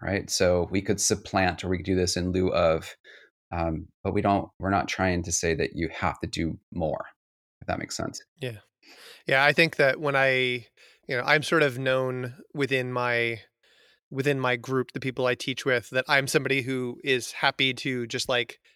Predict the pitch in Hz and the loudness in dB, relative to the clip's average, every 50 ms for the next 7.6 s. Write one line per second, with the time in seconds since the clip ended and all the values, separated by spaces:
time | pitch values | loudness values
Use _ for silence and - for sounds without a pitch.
0 | _ _ _ _ - 139 123 131 131 131 131 131 127 131 131 123 120 - - 123 | _ _ _ _ -10 -4 0 2 4 4 4 2 2 0 -4 -4 -4 -2 -2 0
1 | 123 120 117 120 123 120 117 110 - 123 120 123 143 - _ _ _ _ - _ | 0 0 -2 -4 -4 -4 -4 -4 -2 -2 -2 -2 -2 -4 _ _ _ _ -20 _
2 | _ _ - 147 127 123 113 120 127 127 117 120 123 120 117 113 104 110 101 127 | _ _ -4 -4 -4 -4 -4 -6 -6 -4 -2 -2 -2 -2 -2 0 0 0 0 0
3 | 123 120 117 123 117 117 113 113 127 - - - _ _ - - - - _ _ | -2 -4 -4 -2 -2 -2 0 2 0 0 0 -4 _ _ -20 -20 -20 -20 _ _
4 | _ - 151 131 123 117 110 113 110 _ _ _ _ _ _ _ _ - - 160 | _ 0 2 2 2 0 -4 -8 -14 _ _ _ _ _ _ _ _ -8 -2 0
5 | 156 135 - - - - - 175 151 135 143 151 - 131 127 127 120 107 120 120 | 0 0 0 0 -2 0 2 2 2 2 0 -2 0 0 0 -2 -4 -2 0 0
6 | 127 131 127 127 120 117 104 120 117 - - 139 151 151 151 170 180 - _ _ | 0 0 -2 -4 -6 -6 -6 -8 -8 -8 -6 -6 -2 0 2 0 0 0 _ _
7 | _ - - - - - _ - - 139 127 117 | _ -20 -20 -20 -20 -20 _ -2 0 2 2 2